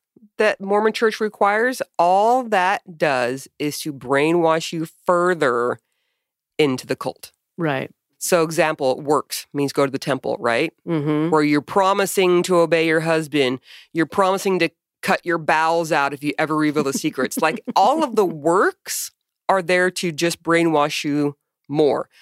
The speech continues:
Speaker 1: So the works, meaning read the Book of Mormon, right? Which
Speaker 2: Sure.
Speaker 1: is obviously, you've been told, skewed to Mormonism. Um,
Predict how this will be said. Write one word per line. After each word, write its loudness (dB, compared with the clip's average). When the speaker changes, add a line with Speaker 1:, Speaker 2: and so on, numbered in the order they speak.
Speaker 1:
So 0
the 2
works, 0
meaning 2
read 2
the 2
Book -2
of -2
Mormon, 0
right? 0
Which -4
Speaker 2:
Sure. 0
Speaker 1:
is -6
obviously, -2
you've -4
been 0
told, -4
skewed -2
to 0
Mormonism. 0
Um, 2